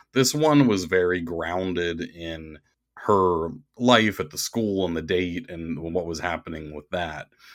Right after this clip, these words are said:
And so it was a really good story. The, the characters really all had their own unique little side plots and storylines that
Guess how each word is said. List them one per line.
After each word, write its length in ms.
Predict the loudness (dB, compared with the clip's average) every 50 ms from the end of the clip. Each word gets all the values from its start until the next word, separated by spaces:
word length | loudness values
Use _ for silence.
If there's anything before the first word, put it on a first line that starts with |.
| -20 -20 _ _ -6
And 300 | -4 -2 -2 -2 -2 0
so 440 | 2 2 4 4 4 2 2 0
it 100 | -2 -2
was 180 | -2 0 0 0
a 60 | 0
really 260 | 2 4 4 4 4
good 220 | 4 2 0 -2 -4
story. 600 | -6 -6 -4 -2 -2 0 2 2 2 2 0 -2
The, 220 | -2 -4 -4 -6 -6
the 200 | -8 -10 -10 -6
characters 800 | -2 2 2 4 2 2 0 -2 -4 -4 -2 -2 -4 -6 -8 -8
really 500 | -6 -4 -4 -2 -2 -2 -4 -4 -6 -10 _ _ _ _ _ _ _ _ _ _ _ _
all 220 | 2 4 6 6 6
had 200 | 4 2 2 2
their 220 | 2 0 0 0
own 640 | 0 0 -2 -2 -4 -6 -6 -8 -10 -12 -16 -20 _ _ _ _
unique 600 | -10 -6 -4 -2 0 0 0 -2 -2 -4 -8 -10 -10
little 540 | -6 -4 -2 -2 -2 -2 -4 -6 -8 -10 -14 -18 _ _ _ _ _ _ _ _ _ _
side 420 | -4 0 2 2 4 2 2 0 -2
plots 460 | -2 -2 0 2 2 2 0 0 -4
and 140 | -8 -6 -6
storylines 960 | -4 -4 -2 -2 0 0 -2 -2 -2 -4 -4 -4 -6 -6 -6 -4 -4 -6 -6
that 120 | -6 -8